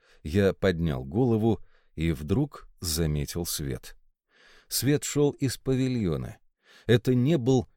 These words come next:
неподвижный свет. Он виднелся то в одном месте, то в другом. Точно кто-то переходил из одной комнаты в другую, держал лампу или свечу в руках. Я был изумлен,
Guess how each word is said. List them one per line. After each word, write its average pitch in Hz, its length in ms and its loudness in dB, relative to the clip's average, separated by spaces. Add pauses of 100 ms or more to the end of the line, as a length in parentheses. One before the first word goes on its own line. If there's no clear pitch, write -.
неподвижный 113 880 2
свет. - 440 -10 (240)
Он 92 160 6
виднелся 87 520 2
то 92 160 0
в 78 60 0
одном 82 320 2
месте, 110 440 0
то 78 160 -2
в 67 80 -8
другом. 82 520 0 (280)
Точно 127 360 0
кто-то - 280 -4
переходил 117 600 -2
из 92 140 -2
одной 104 300 0
комнаты 104 520 0
в 90 80 -4
другую, 101 580 0 (220)
держал 104 500 2
лампу 135 480 0 (140)
или 120 340 -2
свечу 110 560 -4
в 73 100 -4
руках. 80 500 -8 (400)
Я 127 260 6
был 139 300 2
изумлен, 147 720 0